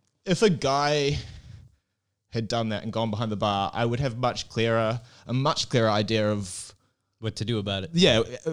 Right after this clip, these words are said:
Speaker 1: how to handle the situation and, and the level to which I can take it. Whereas with her, I was sort of like, I had to put a hand on her shoulder and sort of, like,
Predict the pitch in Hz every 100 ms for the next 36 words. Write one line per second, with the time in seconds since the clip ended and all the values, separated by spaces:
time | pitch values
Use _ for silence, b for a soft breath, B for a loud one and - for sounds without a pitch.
0 | 156 160 139 131 139 143 123 127 131 -
1 | 123 117 113 120 117 113 117 117 117 113
2 | 117 113 113 117 135 131 127 127 120 117
3 | 113 107 107 113 127 123 101 - B B
4 | B B - 123 139 165 139 170 165 127
5 | 123 - 175 151 127 135 151 160 147 123
6 | 143 143 131 117 110 143 135 120 - 196
7 | 147 131 123 110